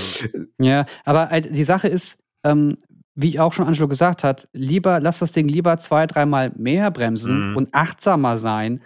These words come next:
Speaker 2: Mhm.
Speaker 1: als nicht achtsam genug.
Speaker 2: Ja.
Speaker 1: Und wir haben so viele, also die, die, man stellt diese Frage immer ganz oft, was ist, wenn die, denn die Technologie versagt, pipapo. Ja, aber der Mensch versagt ja so oft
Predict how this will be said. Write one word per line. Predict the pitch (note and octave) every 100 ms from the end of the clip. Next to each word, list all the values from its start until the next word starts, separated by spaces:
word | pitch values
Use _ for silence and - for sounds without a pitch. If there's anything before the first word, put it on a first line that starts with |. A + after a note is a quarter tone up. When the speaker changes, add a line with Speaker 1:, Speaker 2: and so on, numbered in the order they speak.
| _
Speaker 2:
Mhm. | F2 E2+
Speaker 1:
als | C#3 D3 - -
nicht | D#3 -
achtsam | D#3 D#3+ - C#3+ C#3+
genug. | C3+ C#3+ D3+ - - _ _
Speaker 2:
Ja. | - F#2+ G2 _ _ -
Speaker 1:
Und | C3 C3 B2 - _ - - _ _ _
wir | C#3+ D#3+
haben | D#3 F3
so | C#3+ C3+ G3
viele, | A3+ G3+ F3+ F3 E3
also | D#3 D#3+ - _ _ _
die, | D3+
die, | C#3+ D3
man | - D3+ B2+ C3 C3+
stellt | - E3+ A3
diese | A#3 F#3+
Frage | - E3 G3+ A#3+ F3+
immer | D3
ganz | C3+ D3+ D#3+
oft, | C#3+ -
was | D#3 D#3+
ist, | D#3 -
wenn | D#3
die, | D3
denn | D3 D3+
die | D3+
Technologie | D3 D#3 F3 D#3 E3 D#3
versagt, | D3+ C3+ C#3 C#3+ C#3
pipapo. | - C#3+ - C3+ C#3 C#3+ C3+ A#2+ - - -
Ja, |
aber | D#3
der | D#3
Mensch | D3+ E3 G#3 -
versagt | D3+ C#3+ C#3 -
ja | C3+
so | A#2+ B2+ A#3+ -
oft | C3+ B2 - -